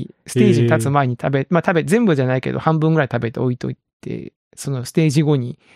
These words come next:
Speaker 2: 冷え切ったファミチキ食べなきゃいけないんですよ、とかって言ってま-、
Speaker 1: へー、あ、面白いですね。
Speaker 2: で、
Speaker 1: うん。
Speaker 2: で、この間、あのー、久しぶりにバンドの練習があって、えー、三時間ぐらい歌わなきゃいけなかったんですよね、その、
Speaker 1: うん。
Speaker 2: スタジオに入って。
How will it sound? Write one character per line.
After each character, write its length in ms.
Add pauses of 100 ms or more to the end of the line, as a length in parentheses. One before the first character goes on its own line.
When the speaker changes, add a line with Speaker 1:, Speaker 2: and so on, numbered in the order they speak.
(120)
Speaker 2:
冷 100
え 40
切 120
っ 20
た 160
フ 100
ァ 40
ミ 100
チ 120
キ 60
食 140
べ 60
な 100
き 40
ゃ 40
い 40
け 100
な 100
い 60
ん 20
で 80
す 200
よ、 180
と 80
か 100
っ 40
て 120
言 100
っ 0
て 60
ま-、 60
Speaker 1:
へ 40 (140)
ー、 20
あ、 120
面 140
白 160
い 100
で 80
す 100
ね。 60 (100)
Speaker 2:
で、 60
Speaker 1:
う 20
ん。 200 (140)
Speaker 2:
で、 380 (180)
こ 120
の 60
間、 140
あ 40
の 680 (120)
ー、 20
久 160
し 140
ぶ 80
り 40
に 120
バ 160
ン 60
ド 60
の 80
練 160
習 160
が 100
あ 20
っ 80
て、 320 (320)
え 560
ー、 20
三 220
時 100
間 200
ぐ 60
ら 80
い 40
歌 160
わ 80
な 80
き 60
ゃ 20
い 20
け 80
な 80
か 60
っ 60
た 120
ん 40
で 40
す 60
よ 80
ね、 100
そ 120
の、 100
Speaker 1:
う 20
ん。 240 (380)
Speaker 2:
ス 100
タ 100
ジ 120
オ 20
に 80
入 160
っ 20
て。 300